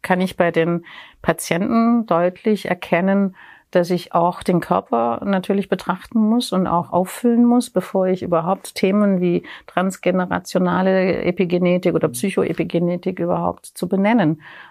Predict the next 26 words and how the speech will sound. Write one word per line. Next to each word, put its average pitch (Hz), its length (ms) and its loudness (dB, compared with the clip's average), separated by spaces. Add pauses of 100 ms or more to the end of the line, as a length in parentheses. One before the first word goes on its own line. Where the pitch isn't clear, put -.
Also 170 160 -6
es - 80 -6
lässt 170 240 0
sich 185 260 -6
deutlich 202 640 0
besser 160 360 -2
arbeiten 160 540 -2
mit 175 180 -4
den 165 160 0
Klienten, 165 440 -4
die 175 140 -2
aufgefüllt 139 640 -4
sind, 135 180 -6
sag 139 160 -2
ich - 160 -6
mal. 151 120 -2
Ja, 151 120 2
also, 175 200 0 (340)
äh, - 260 -4 (120)
das - 420 -2
so 175 260 4
hin-, 170 260 2
herauszuarbeiten, 165 920 0
was 165 160 0
fehlt 226 300 0
dir, 214 320 2